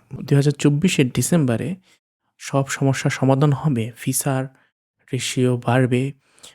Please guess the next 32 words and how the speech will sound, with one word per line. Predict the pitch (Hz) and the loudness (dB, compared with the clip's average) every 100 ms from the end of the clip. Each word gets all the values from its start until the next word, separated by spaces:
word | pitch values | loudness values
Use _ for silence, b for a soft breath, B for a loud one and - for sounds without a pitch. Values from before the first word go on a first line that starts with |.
| - | -12
আসলে | 131 170 | -8 -6
সব | 165 - - | -2 -2 0
কিছু | - - 175 | -2 0 0
এখন | 165 | 0
অনিশ্চিত | - 139 139 - - 135 | 0 2 4 4 2 2
হয়ে | - 120 | 2 2
দাঁড়াইতেছে | 113 110 101 - 69 | 4 2 0 -2 -2
আস্তে | - - | -2 -4
আস্তে, | 65 - - - | -6 -6 -12 -6
আমার | 147 156 | 0 2
মতে। | 127 82 - - _ _ _ _ _ _ _ _ _ _ _ _ - | 0 -4 -14 -16 _ _ _ _ _ _ _ _ _ _ _ _ -2
দেখেন, | 180 185 113 | -2 0 -4
সবাই | - 147 139 160 196 | -2 0 2 2 2
এখন | 151 - 165 | 0 -2 -2
পাসপোর্ট | 135 131 - 135 | -2 -2 -2 -2
রিটার্ন | 123 113 120 | 0 -2 -2
পাচ্ছে, | 117 - - 185 | -4 -4 -2 -2
আপনার | 127 123 123 123 | -2 -2 -2 -2
no | 120 139 | 0 2
matter | 170 156 143 262 | 2 2 -2 -2
আপনার | 269 - 127 135 - - | -6 -4 -4 -4 -10 -4
অরিজিনাল | 127 110 131 127 | -2 -2 -2 0
নুরস্তা | 123 123 - 143 | -2 -4 -6 -8
হোক | 139 190 190 _ _ _ _ _ | -4 -4 -6 _ _ _ _ _
বা | 131 | -4
না | 147 135 | -2 -4
হোক, | 110 - - - _ _ _ | -6 -12 -20 -20 _ _ _
আপনার | 135 - 139 156 | -8 -8 -8 -6
পাসপোর্ট | 131 123 - 135 | -4 -6 -6 -4
রিটার্ন | 123 127 | -4 -4
আপনি | 120 127 | -4 -4
পাবেনই। | 123 113 107 110 | -2 -2 -2 -4